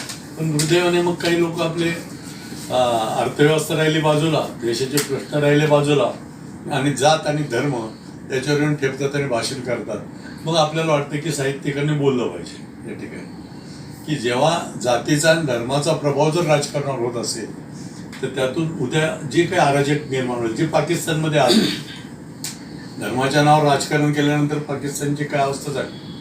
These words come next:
हे आपण पाहिलेलं आहे. तर धर्म कशासाठी आहे? धर्म नैतिकतेसाठी आहे. जाती व्यवस्था समजा ती व्यवसायामुळे मिळालेली आहे.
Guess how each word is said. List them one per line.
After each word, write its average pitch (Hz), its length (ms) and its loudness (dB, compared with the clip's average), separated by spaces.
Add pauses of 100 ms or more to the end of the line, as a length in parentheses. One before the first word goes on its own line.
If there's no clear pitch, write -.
(340)
हे 147 60 4
आपण 147 320 2
पाहिलेलं 101 400 -2
आहे. - 800 -12
तर 147 80 0
धर्म 147 340 4
कशासाठी 151 560 4
आहे? 117 160 -4 (1600)
धर्म 131 240 4 (240)
नैतिकतेसाठी 139 840 2
आहे. 92 180 -8 (1500)
जाती 175 340 2
व्यवस्था 170 340 4
समजा 165 300 0
ती 170 140 2
व्यवसायामुळे 160 560 2
मिळालेली 101 340 -4
आहे. - 180 -12